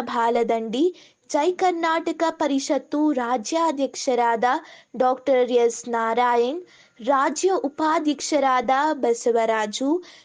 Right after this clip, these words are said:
ನಿವೃತ್ತ ಯೋಧರ ಅಧ್ಯಕ್ಷರಾದ ಮಲ್ಲರಾಜು,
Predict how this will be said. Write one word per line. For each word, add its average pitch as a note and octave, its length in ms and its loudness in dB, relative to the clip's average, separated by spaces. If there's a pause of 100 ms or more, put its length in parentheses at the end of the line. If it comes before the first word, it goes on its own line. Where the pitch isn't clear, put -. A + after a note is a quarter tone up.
ನಿವೃತ್ತ C#4 540 -2 (240)
ಯೋಧರ C#4+ 400 2 (160)
ಅಧ್ಯಕ್ಷರಾದ A#3+ 880 -2 (300)
ಮಲ್ಲರಾಜು, B3 800 0